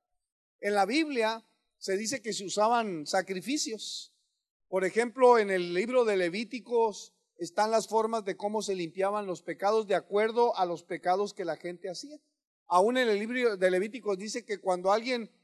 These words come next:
eh, pecaba, aún sin darse cuenta o involuntariamente, es por eso que ahora la gente cuando ora o reza,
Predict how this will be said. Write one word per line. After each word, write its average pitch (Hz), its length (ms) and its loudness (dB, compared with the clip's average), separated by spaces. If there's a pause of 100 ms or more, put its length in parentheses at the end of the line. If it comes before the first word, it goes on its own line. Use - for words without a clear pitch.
(560)
eh, 180 480 2 (460)
pecaba, 240 840 4 (280)
aún 214 340 4
sin 247 220 -2
darse 247 360 2
cuenta 240 540 0
o 208 160 2
involuntariamente, 208 1120 -2
es 202 80 -2
por 240 160 2
eso 240 200 -2
que 226 80 0
ahora 214 260 6
la 208 140 2
gente 214 300 -4
cuando 190 340 -2
ora 220 560 6 (180)
o 147 160 0
reza, 214 600 4